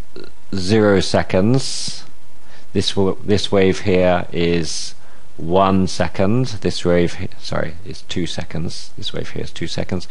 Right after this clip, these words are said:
This wave here is four seconds. Right, and of course, oh, I haven't drawn six seconds in, but there's eight seconds. So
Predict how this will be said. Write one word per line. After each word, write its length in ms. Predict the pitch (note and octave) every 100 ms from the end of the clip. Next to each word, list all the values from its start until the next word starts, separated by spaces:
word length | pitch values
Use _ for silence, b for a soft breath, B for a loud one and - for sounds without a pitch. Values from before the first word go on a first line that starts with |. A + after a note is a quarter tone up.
| B B
This 180 | - F#2
wave 200 | F2 D#2+
here 160 | - D#2
is 160 | G2 -
four 340 | - G#2+ F#2+
seconds. 680 | - D#2+ - D#2 D#2+ - -
Right, 200 | F2 - B B B -
and 160 | G#2
of 100 | G#2
course, 220 | - F#2+
oh, 100 | E2
I 80 | F2+
haven't 220 | F#2 F#2+
drawn 220 | E2 F2 E2
six 260 | - -
seconds 360 | - E2+ E2 E2+
in, 140 | E2+
but 140 | D#2 E2
there's 220 | F2+ E2+ - -
eight 220 | F#2 -
seconds. 500 | - E2 - D#2+ -
So 340 | - F2 D#2+